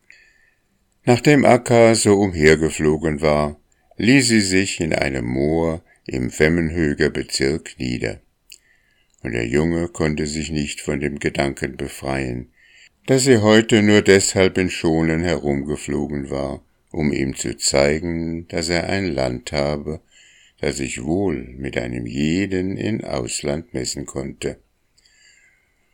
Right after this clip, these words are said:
Aber das hätte sie wirklich nicht nötig gehabt. Der Junge dachte gar nicht daran,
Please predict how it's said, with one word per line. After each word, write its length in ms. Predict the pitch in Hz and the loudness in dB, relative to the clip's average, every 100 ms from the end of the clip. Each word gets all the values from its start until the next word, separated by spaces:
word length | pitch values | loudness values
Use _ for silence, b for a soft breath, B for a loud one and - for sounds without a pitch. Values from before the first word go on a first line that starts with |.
| _ | _
Aber 240 | 110 95 | -6 -2
das 320 | 98 101 104 - | 0 2 0 0
hätte 240 | 107 107 | 2 2
sie 240 | 107 107 | 2 0
wirklich 480 | 98 110 110 107 - | 2 0 0 -4 -4
nicht 220 | 101 92 | -8 -8
nötig 540 | - 101 117 127 117 - | 0 0 0 -4 -6 -2
gehabt. 580 | 92 80 71 _ - - - _ _ _ _ _ _ _ - | -2 -2 -6 _ -16 -14 -20 _ _ _ _ _ _ _ 0
Der 120 | 131 | 4
Junge 340 | 110 107 101 | 6 6 4
dachte 440 | 98 101 101 - 95 | 4 2 2 -2 0
gar 220 | 87 87 | 2 2
nicht 260 | 85 82 - | 0 -2 0
daran, 440 | 82 80 82 87 | 2 2 -2 -6